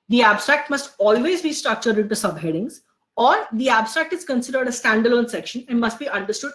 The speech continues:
independent of the main text. It's a little bit tricky.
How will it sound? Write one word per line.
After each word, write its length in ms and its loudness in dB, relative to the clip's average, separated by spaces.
independent 540 -2
of 180 -8
the 80 4
main 280 -2
text. 440 -12
It's 80 -12
a 80 4
little 320 -2
bit 220 -4
tricky. 500 -4